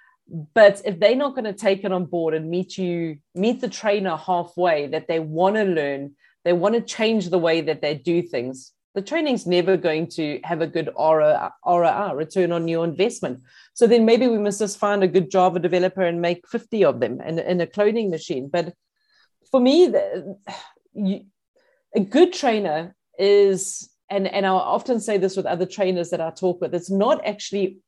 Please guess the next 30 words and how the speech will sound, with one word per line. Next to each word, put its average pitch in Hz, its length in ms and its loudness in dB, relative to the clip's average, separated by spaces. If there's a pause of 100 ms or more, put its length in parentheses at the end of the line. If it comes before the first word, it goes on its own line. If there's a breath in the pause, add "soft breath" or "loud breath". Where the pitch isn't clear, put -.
(160)
it's 202 200 -4
fifty 330 380 -4
percent 208 360 -4
down 180 260 -4
to 190 120 -6
your 165 120 0
content 185 520 -2 (260 loud breath)
and 202 80 2
it's 190 120 -2
fifty 262 340 -2
percent 190 380 0
down 175 220 2
to 180 120 -6
your 165 100 0
delivery. 160 560 -2 (380 soft breath)
Because 233 240 4
especially 277 640 0
online, 196 480 2
I 160 40 -4
mean, 185 160 0
I 214 160 -4
finish 214 340 -6
a 185 40 -4
four-hour 185 480 4
training 202 360 -4
session 160 400 -6
and, 160 260 -6
and 180 140 -2
I'm 170 100 -2
exhausted 165 600 -2